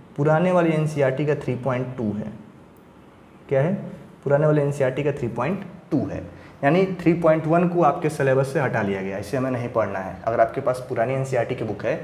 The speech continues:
तो हमें थ्री पॉइंट वन को नहीं पढ़ने की ज़रूरत है, वो आपके syllabus से remove कर दिया गया है। Then जो थ्री पॉइंट टू है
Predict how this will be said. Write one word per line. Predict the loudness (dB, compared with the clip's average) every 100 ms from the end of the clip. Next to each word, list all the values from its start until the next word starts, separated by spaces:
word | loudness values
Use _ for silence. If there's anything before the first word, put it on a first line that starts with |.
| -10 -16 -4
तो | 0
हमें | 2
थ्री | 2
पॉइंट | 2 0 0
वन | -2
को | -2 -2
नहीं | -2 -2
पढ़ने | -2 -2 -4
की |
ज़रूरत | -4 -2 -2 -2
है, | -2
वो | 2 2
आपके | 2 -2
syllabus | 0 0 -2 -4
से | -6 -8 -18 -10 2
remove | 4 6 4
कर | -2
दिया | -6 -6
गया | -8
है। | -10 -14 -20 -10 -4
Then | -2 -4 -12 -18 -20 -8 -2
जो | 2
थ्री | 4 4
पॉइंट | 4 2 2
टू | 4
है | 6